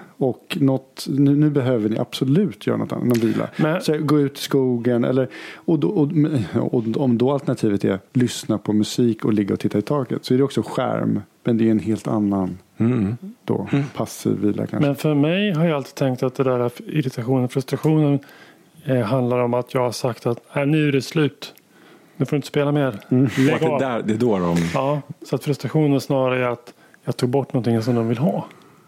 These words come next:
Speaker 1: Ja.
Speaker 2: Men du menar att du plötsligt reser de sig från skärmen i ditt exempel och är frustrerade?
Speaker 1: Nej, nej, ju, nej, det var mer snarare en reflektion över, jag tycker Tottenham
Speaker 2: Nej, men när
Speaker 1: har
Speaker 2: du
Speaker 1: bra
Speaker 2: sa så här,
Speaker 1: poäng. Ja.
Speaker 2: du ser på dem att de är frustrerade och är
Speaker 1: Ja.
Speaker 2: hjärntrötta.
Speaker 1: Ja.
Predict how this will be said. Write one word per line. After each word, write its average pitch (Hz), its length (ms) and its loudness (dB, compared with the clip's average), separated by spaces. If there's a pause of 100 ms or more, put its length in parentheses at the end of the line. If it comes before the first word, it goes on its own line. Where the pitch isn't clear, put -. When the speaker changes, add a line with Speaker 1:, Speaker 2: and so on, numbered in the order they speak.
(320)
Speaker 1:
Ja. 120 280 0 (340)
Speaker 2:
Men 143 160 0
du 151 100 4
menar 165 320 2
att - 240 -8 (440)
du 170 180 2 (120)
plötsligt 180 380 0
reser 180 440 0
de 135 60 0
sig 135 100 0
från 127 180 -2
skärmen 117 420 0
i 120 60 2
ditt 117 220 -2
exempel 120 500 0
och 120 240 0 (360)
är 139 60 -2
frustrerade? 160 640 2
Speaker 1:
Nej, 190 180 4
nej, 151 320 4
ju, 160 160 4
nej, 180 280 4
det 165 80 2
var 185 60 4
mer 196 160 4
snarare 135 260 -2
en 123 60 0
reflektion 131 340 0
över, 120 160 2
jag 139 220 2
tycker 151 180 2
Tottenham 196 280 2
Speaker 2:
Nej, - 0 -
men 226 80 4
när 233 80 2
Speaker 1:
har 247 60 2
Speaker 2:
du - 60 -6
Speaker 1:
bra 196 120 0
Speaker 2:
sa 151 60 0
så 151 80 0
här, 147 80 0
Speaker 1:
poäng. 139 160 0
Ja. - 60 -6
Speaker 2:
du 160 100 4
ser 202 300 0
på 180 340 2
dem 123 200 0
att 120 200 -4
de 120 300 -2
är 123 100 2
frustrerade 127 560 -2
och 123 80 0
är 123 60 2
Speaker 1:
Ja. 127 120 4
Speaker 2:
hjärntrötta. 135 540 -2
Speaker 1:
Ja. 127 200 -2